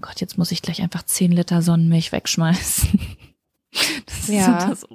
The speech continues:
Speaker 2: stimmt.
Speaker 1: oder irgendwem schenken, alle Flüssigkeiten rausholen. Aber war mir egal. Und dann ka-, hat auf einmal das Telefon geklingelt und dann hat der Typ gesagt, ja, mein Kollege von oben hat mich grad angerufen, äh,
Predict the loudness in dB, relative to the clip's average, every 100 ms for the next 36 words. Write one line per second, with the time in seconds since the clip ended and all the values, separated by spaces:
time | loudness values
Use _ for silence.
0 | -8 -4 0 4 6 6 4 4 2 0
1 | -2 -2 -2 2 2 2 -6 -6 0 2
2 | 2 0 0 -2 -2 2 2 2 0 0
3 | -2 -2 -2 -2 -4 -12 -20 -18 -18 -18
4 | -18 -20 -12 0 4 4 4 4 4 0
5 | 0 2 2 0 -2 -2 2 4 2 -2
6 | -4 -4 -2 -2 -2 -2 0 0 -2 2
7 | 2 4 2 2 2 0 -2 0 2 4
8 | 2 -2 -4 -2 0 0 2 0 0 -2
9 | -2 -2 -2 -4 -2 -2 0 2 2 4
10 | 2 0 0 0 0 0 0 0 -2 -4
11 | -6 -4 -2 0 2 0 -2 -4 -4 -4
12 | -2 -4 -4 -2 0 -2